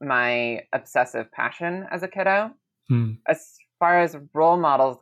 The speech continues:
Speaker 1: go, there wasn't anyone who looked anything like me or who I knew I was or <laughs> saw my life as, who
Speaker 2: Hmm.
Speaker 1: was doing,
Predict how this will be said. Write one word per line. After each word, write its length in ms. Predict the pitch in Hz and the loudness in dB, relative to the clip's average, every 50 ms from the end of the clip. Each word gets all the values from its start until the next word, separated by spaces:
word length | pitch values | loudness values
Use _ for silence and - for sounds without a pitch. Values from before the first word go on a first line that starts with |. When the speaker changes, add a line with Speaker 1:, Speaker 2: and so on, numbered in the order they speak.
| _ | _
Speaker 1:
go, 640 | - 131 123 123 120 120 120 120 117 117 117 123 - _ _ _ _ _ _ _ _ _ _ _ _ _ _ _ _ _ _ _ _ _ | 2 4 4 6 6 6 6 6 4 2 0 -4 -8 _ _ _ _ _ _ _ _ _ _ _ _ _ _ _ _ _ _ _ _ _
there 180 | 175 160 156 147 | 2 2 2 2
wasn't 840 | 139 139 143 139 147 156 156 170 170 190 190 190 196 196 - - - - _ _ _ _ _ _ _ _ _ _ _ _ _ _ _ _ _ _ _ _ _ _ _ _ _ _ _ _ _ _ _ | 0 -8 -10 0 2 4 4 4 2 -2 -4 -4 -4 -6 -10 -12 -20 -20 _ _ _ _ _ _ _ _ _ _ _ _ _ _ _ _ _ _ _ _ _ _ _ _ _ _ _ _ _ _ _
anyone 500 | 156 160 160 156 156 147 143 147 139 143 | -2 -2 -2 -2 -2 0 2 0 0 0
who 160 | 143 147 147 131 127 | -6 -10 -10 -6 0
looked 360 | 131 131 123 - - _ _ _ _ _ _ _ _ _ _ _ _ - | 2 2 2 2 -2 _ _ _ _ _ _ _ _ _ _ _ _ -2
anything 800 | 151 165 175 175 165 151 - 170 151 139 131 131 127 123 123 - _ _ _ _ _ _ | 0 0 0 0 -2 -4 -2 -2 -2 -2 -2 -4 -6 -8 -10 -10 _ _ _ _ _ _
like 300 | - 139 135 127 123 - | -2 0 0 0 -2 -6
me 460 | 123 120 123 123 123 120 120 120 120 123 120 _ _ _ _ _ _ _ _ _ _ _ _ _ _ _ | -10 -10 -8 -8 -6 -6 -4 -4 -4 -6 -6 _ _ _ _ _ _ _ _ _ _ _ _ _ _ _
or 600 | 147 143 139 135 127 127 123 120 104 - - - _ _ _ _ _ _ _ _ _ _ _ _ - - - | -2 0 2 4 6 6 6 4 2 0 -4 -12 _ _ _ _ _ _ _ _ _ _ _ _ -20 -18 -12
who 340 | 147 135 135 135 131 131 127 | -10 -8 -6 -6 -4 -2 -2
I 100 | - 127 | -2 -2
knew 140 | 127 135 139 139 | -4 -4 -2 0
I 100 | 135 131 | 0 2
was 220 | 127 127 123 127 | 4 2 2 2
or 120 | 127 120 | 0 -4
<laughs> 0 | |
saw 260 | 120 - - 170 175 151 | -6 -8 -12 -14 -12 -10
my 200 | 147 143 139 131 | -8 -8 -4 -2
life 240 | 127 123 131 147 165 | -2 -2 -2 -2 -2
as, 300 | 165 175 190 202 208 208 _ _ _ _ _ _ _ _ _ | 0 2 2 0 -2 -2 _ _ _ _ _ _ _ _ _
who 180 | 160 156 127 120 | 0 2 2 4
Speaker 2:
Hmm. 40 | 120 | 4
Speaker 1:
was 180 | 117 117 110 | 0 -2 -4
doing, 500 | - 143 139 139 135 135 131 131 131 131 | -6 -6 -4 -4 -4 -4 -6 -6 -8 -12